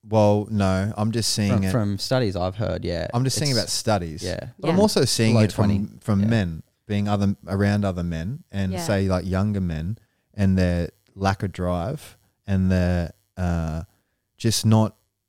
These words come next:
Speaker 1: like, they're, they're just discontent with the way things are, and, like,
Speaker 3: Yeah.
Speaker 1: and I think of Genghis Khan. There's, there's a reason why I wanted to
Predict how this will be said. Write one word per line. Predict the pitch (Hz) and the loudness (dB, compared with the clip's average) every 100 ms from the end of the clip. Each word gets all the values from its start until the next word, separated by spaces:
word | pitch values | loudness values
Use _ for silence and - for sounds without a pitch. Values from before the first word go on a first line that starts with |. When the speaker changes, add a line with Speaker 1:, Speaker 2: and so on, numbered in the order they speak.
| _ | _
Speaker 1:
like, | 107 101 | 0 2
they're, | 110 107 | 2 0
they're | - 107 101 | 0 -2 0
just | - 127 - - | -4 -6 -6 -6
discontent | 135 - 117 - 117 120 | -6 -4 -6 -2 -4 -4
with | 120 104 | -6 -8
the | 110 | -4
way | 104 | -4
things | 113 113 101 | -4 -4 -2
are, | 98 113 175 - | -2 -2 -4 -6
and, | 104 | -2
like, | 104 98 175 | 0 -2 -4
Speaker 3:
Yeah. | 175 - _ | -10 -20 _
Speaker 1:
and | 113 | -4
I | |
think | 127 147 | -2 -2
of | 120 | -2
Genghis | 107 104 98 | 0 0 -2
Khan. | - 104 127 139 104 | -2 -2 0 -2 -2
There's, | 98 | -2
there's | 107 107 | 0 0
a | |
reason | 107 123 139 131 | 2 2 2 2
why | 113 | 2
I | |
wanted | 101 | 2
to | 98 | 0